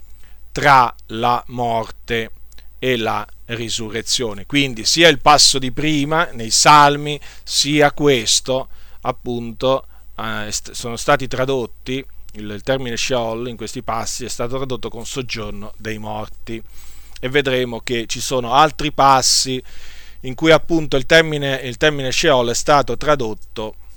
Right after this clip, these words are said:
in questa maniera dal, eh, da Luzzi. Adesso prendete il libro del profeta Isaia al capitolo cinque, versetto quattordici. Qui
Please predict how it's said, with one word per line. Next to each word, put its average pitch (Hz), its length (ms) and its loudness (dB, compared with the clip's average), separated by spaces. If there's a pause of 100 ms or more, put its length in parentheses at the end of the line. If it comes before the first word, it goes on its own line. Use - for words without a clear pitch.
(180)
in 110 100 -14
questa 117 320 -4
maniera 107 420 -4
dal, 101 580 -6
eh, 98 340 -12
da 104 120 -8
Luzzi. 104 560 -8 (1080)
Adesso 139 300 -2
prendete 139 520 0
il 120 60 0
libro 120 280 -6
del 110 160 -6
profeta 117 500 -4
Isaia 127 840 0 (340)
al 113 200 -8
capitolo 131 560 -2
cinque, 120 720 -4 (880)
versetto 185 840 6
quattordici. 143 960 6
Qui 160 440 4